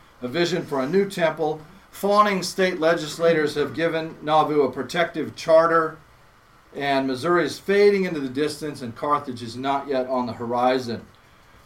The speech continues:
If you're Joseph Smith, you look at that document and you say, "Wow, I was really upset <laughs> back then. Yikes." So you make a new draft. And we just found this a few years ago. Really very cool document.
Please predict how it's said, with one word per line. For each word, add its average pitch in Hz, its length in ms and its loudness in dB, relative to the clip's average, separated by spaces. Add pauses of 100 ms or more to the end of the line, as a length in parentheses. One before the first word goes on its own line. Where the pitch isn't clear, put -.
(220)
If - 60 -16
you're 127 100 -4
Joseph 151 360 0
Smith, 160 320 -8
you 135 80 -4
look 165 220 -4
at 165 100 -8
that 151 200 -4
document 147 500 -2
and 143 80 -10
you 123 60 -6
say, 120 220 -6
"Wow, 98 680 -10 (120)
I 101 40 -16
was 101 280 -12
really 160 580 -4
upset - 960 -8 (180)
<laughs> - 400 -10
back 202 340 -4
then. 127 380 -4 (500)
Yikes." - 680 -10 (800)
So 156 680 0 (400)
you 147 180 -4
make 175 320 2
a 180 40 -2
new 202 200 4
draft. 226 680 0 (240)
And 131 160 -6
we 147 80 0
just 190 360 -2
found 156 420 0
this 185 280 -2
a 143 40 -18
few 160 200 -10
years 202 360 -2
ago. 127 420 -2
Really 185 340 2
very 127 380 0
cool 139 260 0
document. 180 720 -2